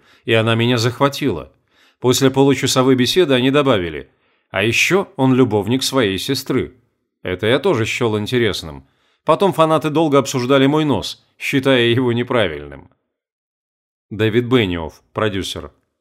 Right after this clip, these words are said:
«Мы научились брать тех актеров, которые лучше всего подходят для роли, а не тех, которые больше похожи на книжных персонажей.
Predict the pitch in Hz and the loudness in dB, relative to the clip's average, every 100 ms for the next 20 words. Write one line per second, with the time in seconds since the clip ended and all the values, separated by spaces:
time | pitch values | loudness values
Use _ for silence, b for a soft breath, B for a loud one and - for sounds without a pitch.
0 | _ _ _ _ _ _ _ _ 117 196 | _ _ _ _ _ _ _ _ -6 -2
1 | 214 185 - 196 180 123 185 180 - 170 | -2 -2 -2 2 0 2 4 4 2 0
2 | 139 147 214 202 135 147 139 165 165 208 | 0 -2 0 0 2 0 0 0 0 0
3 | - 170 - 151 170 143 - 160 143 127 | -2 -4 -2 0 0 -2 -4 -2 -2 0
4 | 156 160 151 85 71 _ _ _ - 101 | 2 2 2 -2 -10 _ _ _ -6 -2
5 | 131 180 175 - 143 139 139 175 151 147 | 0 2 0 0 0 2 2 2 0 -2
6 | 139 147 143 135 135 135 143 117 135 135 | -2 0 0 2 0 0 -2 0 -2 -2
7 | 113 143 143 92 76 64 | 0 0 0 -2 -6 -16